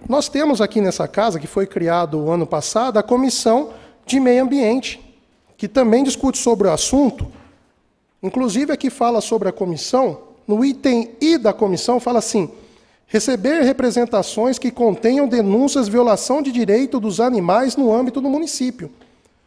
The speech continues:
Então, acredito que isso pode ser discutido. O cachorro, o titã, os peixes, o cavalo,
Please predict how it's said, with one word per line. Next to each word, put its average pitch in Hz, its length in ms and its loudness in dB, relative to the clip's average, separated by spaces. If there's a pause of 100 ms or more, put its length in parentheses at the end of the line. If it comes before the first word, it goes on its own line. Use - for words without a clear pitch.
(340)
Então, 311 240 -2
acredito 233 540 -4
que 220 120 -6
isso 233 240 -2
pode 226 220 -2
ser 226 100 -2
discutido. 254 500 -4
O - 40 -8
cachorro, 196 680 -2
o - 20 -2
titã, 208 640 0
os 170 180 -4
peixes, 208 760 0
o 165 60 -6
cavalo, 208 720 2